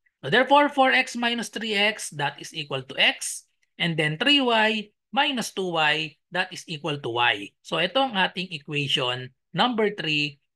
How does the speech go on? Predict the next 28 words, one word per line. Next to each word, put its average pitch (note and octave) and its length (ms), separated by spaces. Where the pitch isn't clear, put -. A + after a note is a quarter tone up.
Ang A#3 160
x - 240
pala G3 320
ay F3 160
equal D#3 320
sa B2 240
y. A2+ 400
So, D#3+ 160
ngayon, C4+ 480
pwede G#3 240
na A3 80
nating G3 400
masolve F3+ 400
ang, D3 480
ang D#3+ 240
value G#3 480
ng D#3+ 560
x C4 320
or A#3 240
y. B3 240
I-substitute G#3 560
lang G3+ 160
natin F#3 320
sa F#3 160
equation E3 480
number D3+ 240
one C#3 240
or, C3+ 100